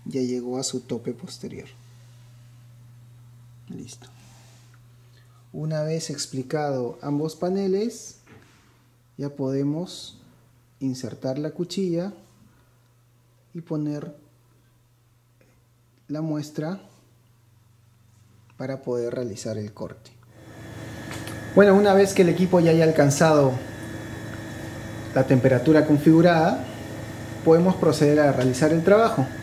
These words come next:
En primer lugar, recordar que siempre primero debemos bloquear la manivela, el volante, para evitar cualquier movimiento accidental.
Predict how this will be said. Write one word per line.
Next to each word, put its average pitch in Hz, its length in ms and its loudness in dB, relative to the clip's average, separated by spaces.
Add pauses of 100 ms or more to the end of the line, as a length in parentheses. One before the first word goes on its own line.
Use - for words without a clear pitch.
(920)
En 160 100 2
primer 214 280 8
lugar, 240 460 6 (720)
recordar 160 420 10
que 208 100 6
siempre 202 380 6
primero 175 360 8
debemos 160 360 8
bloquear 156 480 8 (920)
la 131 120 4
manivela, 156 600 12
el 151 100 6
volante, 180 600 8 (160)
para 185 160 6
evitar 170 320 8
cualquier 156 280 10
movimiento 147 460 10
accidental. 151 600 10